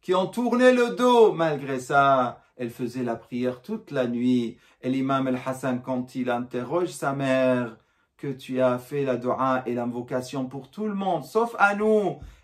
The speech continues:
Elle a dit, Al-Jar, thumma Ad-Dar, pensons aux voisins avant et faisons la prière pour eux, avant nous-mêmes, thumma Ad-Dar.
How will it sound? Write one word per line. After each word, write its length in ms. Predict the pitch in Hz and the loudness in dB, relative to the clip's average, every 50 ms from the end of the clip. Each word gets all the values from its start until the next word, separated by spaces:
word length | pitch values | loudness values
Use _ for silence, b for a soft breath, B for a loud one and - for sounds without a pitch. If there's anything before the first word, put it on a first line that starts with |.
| B _ | B _
Elle 200 | - 127 123 127 | -4 -2 -2 -2
a 60 | 123 | -2
dit, 240 | 113 113 127 139 - - | -2 -4 -6 -6 -6 -4
Al-Jar, 1000 | 123 117 120 117 117 110 107 113 131 139 139 143 139 135 131 127 123 117 - | -4 -2 -2 -2 -2 -4 -4 0 2 4 4 4 4 4 4 2 2 -2 -6
thumma 420 | - - 226 240 220 190 156 139 131 | -6 -6 -4 -2 -2 -2 0 0 -2
Ad-Dar, 760 | 120 107 104 104 123 120 120 120 120 117 117 113 110 107 b b b b b _ | -2 -2 -6 -4 -2 -2 0 0 0 0 0 -2 -2 -6 b b b b b _
pensons 680 | _ 127 127 123 123 - - 156 156 156 151 147 143 - | _ -4 -2 -2 -4 -6 -8 -6 -4 -2 -2 -2 -4 -4
aux 120 | 135 131 | -4 -6
voisins 720 | 120 127 131 135 131 127 113 135 143 139 135 135 131 127 - - | -4 -4 0 0 0 0 0 0 0 2 2 0 -2 -4 -6 -8
avant 600 | 117 113 107 117 135 139 143 143 139 131 131 B B B _ | -10 -8 -6 -6 -4 -2 -2 -2 -2 -4 -6 B B B _
et 120 | 113 113 110 | -6 -6 -6
faisons 640 | - - - 123 120 120 117 113 110 131 147 139 | -8 -14 -16 -12 -8 -4 -4 -4 -2 -2 -2 0
la 160 | 139 131 123 123 | 0 0 -2 -2
prière 580 | - - 135 123 120 127 127 127 120 117 - | -4 -6 -6 -6 -2 2 2 2 2 0 -4
pour 260 | - 117 107 101 104 | -8 -8 -6 -4 -2
eux, 320 | 113 123 120 117 110 107 B B B B B _ | -2 0 0 0 -2 -2 B B B B B _
avant 460 | - 143 143 139 131 165 190 208 202 185 | -2 -2 -2 0 0 0 0 0 0 -2
nous-mêmes, 760 | 156 139 131 127 120 120 123 120 120 120 113 110 107 107 107 | -2 -2 -2 -2 0 0 -2 -2 -2 -2 -2 -2 -4 -6 -8
thumma 460 | - - 214 220 208 160 139 135 123 | -12 -10 -8 -8 -6 -6 -4 -4 -4
Ad-Dar. 800 | 110 107 110 110 127 123 123 123 120 120 120 117 113 113 110 | -6 -8 -2 0 2 2 2 2 2 0 0 0 -2 -2 -6